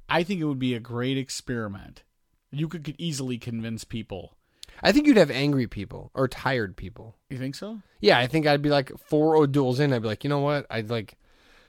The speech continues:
Speaker 2: I feel kinda bloated and I just wanna go
Speaker 1: <laughs>
Speaker 2: home. And, uh, you guys aren't nearly as fun as I thought you were."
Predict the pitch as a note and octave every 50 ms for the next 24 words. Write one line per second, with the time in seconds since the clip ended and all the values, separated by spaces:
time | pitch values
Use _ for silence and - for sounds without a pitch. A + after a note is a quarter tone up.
0 | _ _ - - - D#3+ D#3 D#3+ C3 G#2 F2 G2+ G2+ A2+ B2+ C3+ C3+ C#3 C3 A#2
1 | G#2+ G#2+ - - B2 A#2+ G#2+ G2+ G2 G#2+ G#2+ A2 A#2 B2+ C3 C3 C3+ C3 - -
2 | A2 A2+ A#2 A2+ A2+ A2+ A2 G#2+ G#2+ G2+ F#2+ - - - - - B2+ C#3+ D#3 D#3+
3 | D3+ D3 D3 C3+ A2+ A2+ A2+ B2 C3+ C#3+ C#3+ C#3 C3+ A#2+ - - C3 C3 C3 B2
4 | B2 A#2+ B2 B2 B2 A2+ G2+ G2 G2 G2 G2+